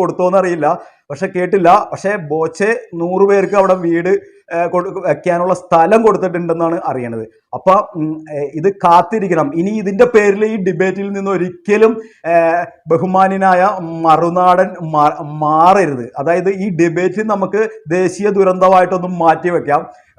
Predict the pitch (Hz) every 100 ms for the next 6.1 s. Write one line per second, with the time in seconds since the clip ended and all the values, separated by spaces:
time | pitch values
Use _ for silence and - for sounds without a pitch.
0 | 143 175 180 220 202 190 147 160 185 185
1 | 196 175 165 170 - 214 226 175 175 196
2 | 180 185 190 165 180 - 160 151 156 160
3 | 160 175 170 170 160 143 139 147 143 135
4 | 113 _ - 139 151 - 151 147 160 165
5 | 160 175 - _ - 147 165 180 196 180
6 | 180